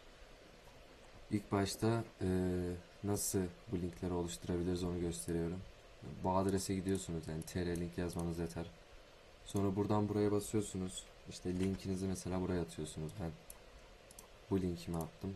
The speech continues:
Takma at diyor ama gerek yok. Kısalt dediğiniz anda size şekil link veriyor. Bunu buraya attınız. Şimdi nasıl açabileceğinizi ya da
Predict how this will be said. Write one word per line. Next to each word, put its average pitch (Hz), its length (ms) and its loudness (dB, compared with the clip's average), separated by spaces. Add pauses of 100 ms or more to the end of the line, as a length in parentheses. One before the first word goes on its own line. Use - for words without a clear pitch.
(160)
Takma 101 420 0
at 101 60 -4 (140)
diyor 87 140 2
ama 92 140 0
gerek 87 360 0
yok. 82 120 -4 (440)
Kısalt - 380 -4
dediğiniz 98 340 2
anda 87 240 0
size 92 360 -4 (920)
şekil 98 420 0
link 98 200 -2
veriyor. 82 300 0 (1400)
Bunu 107 160 0
buraya 107 240 4
attınız. 98 580 -4
Şimdi 98 200 0
nasıl 101 340 2 (260)
açabileceğinizi 92 800 0
ya 90 120 0
da 90 100 0